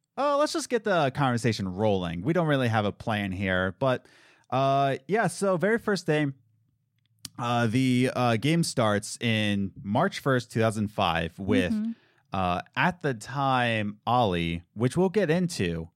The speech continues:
Speaker 1: uh, but that was young Tyler, which, uh, we'll be talking about a lot. But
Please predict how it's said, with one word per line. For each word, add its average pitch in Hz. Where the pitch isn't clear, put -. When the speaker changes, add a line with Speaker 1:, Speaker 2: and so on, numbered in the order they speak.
Speaker 1:
uh, 95
but 101
that 123
was 107
young 131
Tyler, 98
which, -
uh, 104
we'll 202
be 320
talking 277
about 85
a 92
lot. 85
But -